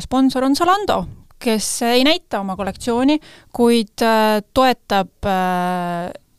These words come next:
üritust, ta annab välja Sustainability Awardi, selle raames, äh, ma käisingi seal üritusel koha peal, nad tõid rahvusvahelise meedia kohale üle terve Euroopa ja, ja näitasidki, et näete, selline on, äh, moe tulevik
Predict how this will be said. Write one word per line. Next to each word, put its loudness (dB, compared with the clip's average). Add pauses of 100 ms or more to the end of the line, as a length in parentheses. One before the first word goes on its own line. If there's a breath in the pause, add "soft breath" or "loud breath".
(100)
üritust, -4 (120)
ta 2
annab 0
välja 0
Sustainability -2
Awardi, 0 (180 loud breath)
selle 0
raames, -2
äh, 0
ma -6
käisingi -4
seal -8
üritusel -6
koha 0
peal, 0
nad -4
tõid -4
rahvusvahelise -6
meedia -2
kohale 0
üle -6
terve 0 (100)
Euroopa 0 (580 loud breath)
ja, 2
ja 0
näitasidki, -2
et -6
näete, 0 (180)
selline 0
on, 0 (120)
äh, 0
moe 4
tulevik 0